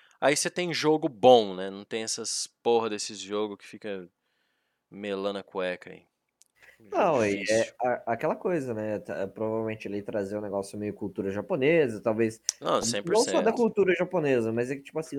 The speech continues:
Speaker 2: a forma que os jogos japoneses são feitos é diferente, né?
Speaker 1: Ô, total,
Speaker 2: Então
Speaker 1: é, é o, é o, o, o, o, a visão de videogame deles é diferente.
Speaker 2: Exatamente, né? A não ser o, os R P G da vida aí, que, tipo,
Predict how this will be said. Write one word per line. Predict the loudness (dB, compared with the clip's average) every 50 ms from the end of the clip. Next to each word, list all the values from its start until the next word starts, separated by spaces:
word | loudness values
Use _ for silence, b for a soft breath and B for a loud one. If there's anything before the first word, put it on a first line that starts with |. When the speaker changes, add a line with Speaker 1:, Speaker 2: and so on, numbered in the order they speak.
| -4 -4
Speaker 2:
a | -4 -6
forma | -6 -4 -4 -2 -2 -2 -4 -6
que | -4 -4
os | -4 0
jogos | 2 2 2 2 0 -4
japoneses | -6 -6 -4 -6 -6 -6 -6
são | -8 -6
feitos | -2 -2 -2 0 2
é | 0 0
diferente, | 0 0 -2 -2 -2 -2 -4 -6 -8 -12 _
né? | -12 -12 -12 _ _ _ _ _ 0
Speaker 1:
Ô, | 0 0
total, | 2 -2 0 4 4 4 6 6
Speaker 2:
Então | 6
Speaker 1:
é, | 6 6
é | 6
o, | 6 6 4 4
é | 4 4
o, | 4 4 4 0 -2 -2 -4 -4 -6 B B B B B B -12 -12
o, | -12
o, | -10 -8 -10 -10 -10 -10 -12 -14 -14 -14 -14 -14 -16 -18 -20
o, | -20 _ -20 -20 _ _ _ _ _ _ _
a | -12 -12
visão | -10 -8 -10 -8 -6 -6 -4 0 2 2 4 4 2 0 -4 -10 -14 _ _ _ _ _ _ _ _ _ _ _ _
de | -20 -18
videogame | -18 -16 -8 -6 -6 -6 -6 -8 -8 -8 -8 -10
deles | -8 -8 -8 -8 -10 -14 -14
é | -16
diferente. | -16 -18 -20 _ -20 -20 -20 _ _ _ _ _ -20 _ _ _ _ _ _ _
Speaker 2:
Exatamente, | -14 -6 0 0 0 2 2 0 0 2 2 2 0 -2 -4 -4 0
né? | 0 0 2
A | 2 0 2
não | 2 0 0
ser | 2 0 0 2
o, | 2 2 2 2 2 0
os | 0 2 2
R | 2 2 0 0
P | -2 -2
G | 0 0 0
da | 2 2 2
vida | 2 0 -4 0 0 0
aí, | 2 2 -2 -4
que, | -6 -10
tipo, | -12 -12 -16 _ -4 0 2 2 2 2 2 0 -2 -4 -6